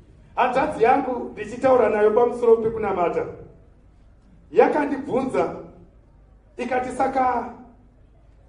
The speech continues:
moreva kuti zvese zvataita zviya zvatiri kufa uku, taiva takarasika?"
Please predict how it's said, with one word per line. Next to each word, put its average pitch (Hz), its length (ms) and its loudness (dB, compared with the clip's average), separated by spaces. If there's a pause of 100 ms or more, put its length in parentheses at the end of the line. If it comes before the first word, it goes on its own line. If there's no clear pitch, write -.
moreva 359 320 0
kuti 294 240 -8
zvese 320 440 -2
zvataita 277 440 -10
zviya 214 240 -6
zvatiri 220 320 -8
kufa 190 280 -10
uku, 196 300 -8 (200)
taiva - 200 -8
takarasika?" - 580 -12